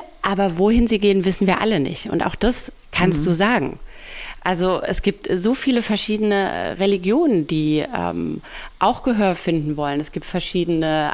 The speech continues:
Speaker 1: Ansätze und Denkweisen. Und ich formuliere das immer so, dass ich es nicht weiß.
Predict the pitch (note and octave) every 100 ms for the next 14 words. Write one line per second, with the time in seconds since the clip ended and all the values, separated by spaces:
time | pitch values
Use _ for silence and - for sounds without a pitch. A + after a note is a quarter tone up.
0 | - G#3 A#3+ F#3 - - D#3 E3+ A3+ -
1 | D3+ C#3+ C#3+ D3 - D3+ - A3 - G3
2 | F#3 F#3 F3+ F3 - F3 D#3 D3+ E3+ -
3 | - E3+ - G3 - F#3 - F#3 - D#3
4 | D#3+ B3